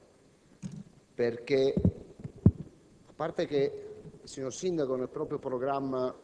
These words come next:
elettorale ha previsto e si è impegnato nel fatto, diciamo, un programma elettorale anche pet friendly e quindi in difesa di tutti gli animali,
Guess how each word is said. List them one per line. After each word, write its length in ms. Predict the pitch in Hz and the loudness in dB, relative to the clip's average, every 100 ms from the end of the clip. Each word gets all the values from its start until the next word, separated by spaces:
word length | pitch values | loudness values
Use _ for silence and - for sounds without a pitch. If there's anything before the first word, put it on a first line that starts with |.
| - - | -20 -12
elettorale 1000 | 123 120 123 131 175 170 160 165 - - - - - _ _ - | -10 -8 -6 -2 0 2 0 -2 -8 -18 -20 -20 -20 _ _ -20
ha 60 | 104 | -14
previsto 1000 | 120 120 135 151 - - 151 147 - - | -8 -4 -4 -4 -6 -4 0 0 -2 -8
e 300 | 139 139 - | -4 -4 -4
si 140 | - 117 | -10 -10
è 40 | |
impegnato 920 | 117 120 120 151 160 143 - 120 123 - - - - _ _ _ _ - | -8 -6 -4 -2 0 -2 -2 -6 -6 -12 -20 -20 -20 _ _ _ _ -10
nel 760 | 104 113 117 123 117 117 117 - - - - - - - | -4 -2 0 0 0 2 0 -2 -10 -18 -20 -20 -20 -12
fatto, 320 | 131 135 123 | -8 -4 -4
diciamo, 320 | 117 156 147 | -4 -4 -4
un 60 | 143 | -2
programma 340 | 139 147 147 | 0 2 2
elettorale 400 | 139 156 170 170 | 0 0 0 0
anche 320 | 156 160 160 | 0 -2 -4
pet 380 | - 160 147 - | 0 0 0 -4
friendly 640 | - 175 170 180 175 180 175 | 0 2 4 2 2 4 4
e 120 | 127 | 2
quindi 280 | 147 147 139 | -2 -4 -4
in 80 | |
difesa 440 | 131 127 143 143 131 | -4 -6 -4 -4 -4
di 120 | 127 | -6
tutti 320 | 135 - 131 | -8 -8 -6
gli 340 | 120 120 113 117 | -4 -4 -4 -4
animali, 640 | 120 120 110 95 120 | -4 -4 -6 -6 -6